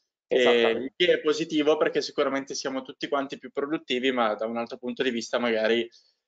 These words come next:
Speaker 1: eh, questo distacco che ci offre l'ufficio tra lavoro e vita quotidiana è anche utile a ogni tanto staccare la mente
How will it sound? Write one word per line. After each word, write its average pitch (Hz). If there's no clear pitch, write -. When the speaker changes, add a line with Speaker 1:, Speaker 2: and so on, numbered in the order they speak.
Speaker 1:
eh, 113
questo 151
distacco 156
che 156
ci 147
offre 147
l'ufficio 143
tra 127
lavoro 123
e 131
vita 143
quotidiana 147
è 143
anche 143
utile 135
a 123
ogni 135
tanto 139
staccare 139
la 139
mente 131